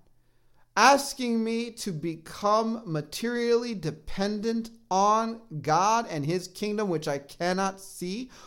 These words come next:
or engage with my physical body, not ready for it. So Jesus is saying, "Look, it's easier for a camel to go through an eye of a needle than for a rich man to enter the kingdom of God." When a person has come from a place of great wealth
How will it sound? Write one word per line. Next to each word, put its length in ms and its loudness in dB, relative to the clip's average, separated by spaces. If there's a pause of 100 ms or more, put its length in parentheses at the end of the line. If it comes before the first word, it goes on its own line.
or 140 4
engage 460 2
with 140 -4
my 140 -2
physical 480 -2
body, 460 2 (520)
not 480 2
ready 460 0
for 340 -10
it. 320 -20 (920)
So 640 4 (760)
Jesus 580 0 (280)
is 440 2
saying, 460 2
"Look, 360 4 (320)
it's 280 4
easier 340 2
for 180 0
a 60 2
camel 240 0
to 40 0
go 120 2
through 140 -4
an 60 -8
eye 180 2
of 60 2
a 40 -2
needle 160 0
than 80 -2
for 140 0
a 20 0
rich 180 -2
man 140 -2
to 120 -6
enter 180 -4
the 100 -6
kingdom 260 -4
of 100 -4
God." 220 0 (220)
When 160 4
a 40 6
person 380 6
has 120 2
come 220 -2
from 120 -2
a 60 0
place 300 -2
of 120 -6
great 260 0
wealth 640 0